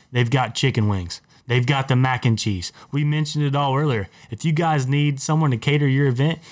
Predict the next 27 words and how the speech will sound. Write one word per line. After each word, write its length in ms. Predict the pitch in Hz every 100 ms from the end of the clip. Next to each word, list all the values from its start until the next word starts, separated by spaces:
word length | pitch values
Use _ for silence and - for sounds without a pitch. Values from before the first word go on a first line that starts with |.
| -
you 100 | 175
need 180 | 214 214
someone 280 | - 214 202
to 60 |
cater, 460 | 165 185 196 202 196 - -
you 100 | 156
know, 140 | 165
the 100 | 151 127
weekend, 580 | 156 170 175 175 196 - _ _ _ - -
uh, 300 | 135 120 113
of 100 | 117
the 100 | 127
Final 280 | 156 165 165
Four, 340 | - 170 185 - - _ _ -
go 120 | 214
down 220 | 277 277
there 220 | 262 269 240
to 400 | 247 240 220 214 - _ _ -
Old 200 | 202 220
Canal 220 | 220 220
Smokehouse. 520 | - 202 180 127 107
They'll 100 | 143
take 220 | - 156
care 180 | 147 151
of 80 | 127
you 100 | 127
for 480 | - 139 151 151